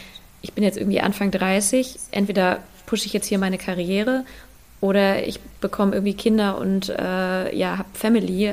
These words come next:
ähm, eben in diesen, in diese Situation zu bekommen, weil ich glaub, die ist eher im Moment noch Standard als Ausnahme, ist mein Gefühl.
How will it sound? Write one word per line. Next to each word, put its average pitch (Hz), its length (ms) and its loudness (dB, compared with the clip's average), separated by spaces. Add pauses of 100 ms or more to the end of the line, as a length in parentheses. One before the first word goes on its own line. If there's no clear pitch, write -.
ähm, 185 420 -2
eben 180 220 -2
in 180 140 -2
diesen, 185 480 0
in 190 100 -4
diese 185 240 -2
Situation 180 460 -2
zu 185 80 -6
bekommen, 180 320 2
weil 165 80 0
ich 170 80 -10
glaub, 190 240 -4
die 180 80 0
ist - 180 -4
eher 180 160 6
im 180 80 2
Moment 175 240 0
noch 180 140 -2
Standard 175 480 0
als - 200 -6
Ausnahme, 160 500 0
ist 160 120 -4
mein 175 160 -4
Gefühl. 170 380 -4